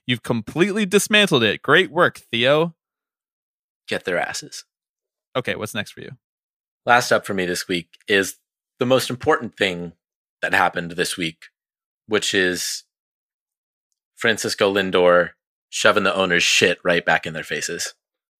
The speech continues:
Speaker 2: The Cleveland baseball team and Francisco Lindor have been going back and forth,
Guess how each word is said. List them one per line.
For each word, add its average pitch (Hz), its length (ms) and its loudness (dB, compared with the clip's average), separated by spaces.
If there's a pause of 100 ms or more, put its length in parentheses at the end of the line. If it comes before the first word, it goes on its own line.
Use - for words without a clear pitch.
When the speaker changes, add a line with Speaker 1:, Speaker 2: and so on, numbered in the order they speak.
(800)
Speaker 2:
The 113 60 -8
Cleveland 139 420 0
baseball 104 320 2
team 87 340 -8 (120)
and 92 160 -8
Francisco 92 460 -8
Lindor 85 540 -6 (200)
have 85 360 -4
been 82 520 -6 (600)
going 92 240 0
back 82 220 0
and 85 120 -10
forth, 82 440 -6